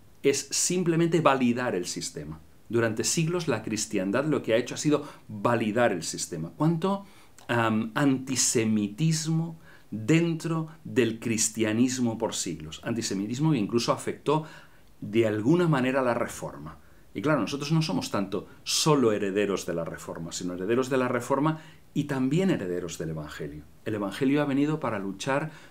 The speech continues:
contra cualquier estructura del mal. Y por lo tanto nosotros, en el espíritu del Salmo quince, tenemos que, mm, pelear contra el mal y tener una ética incluso cuando esto nos perjudica, incluso cuando implica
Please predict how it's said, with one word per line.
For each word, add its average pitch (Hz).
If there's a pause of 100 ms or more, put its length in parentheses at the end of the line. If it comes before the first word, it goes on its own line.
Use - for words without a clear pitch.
(100)
contra 120
cualquier 120
estructura 90
del 78
mal. 78 (380)
Y 107
por 107
lo 107
tanto 131
nosotros, 160 (120)
en 98
el 95
espíritu 127
del 98
Salmo 117
quince, 135
tenemos 113
que, 117 (360)
mm, 117 (200)
pelear 156
contra 104
el 95
mal 139 (100)
y 107
tener 117
una 147
ética 160 (240)
incluso 127
cuando 98
esto 95
nos 92
perjudica, 90 (220)
incluso 156
cuando 127
implica 151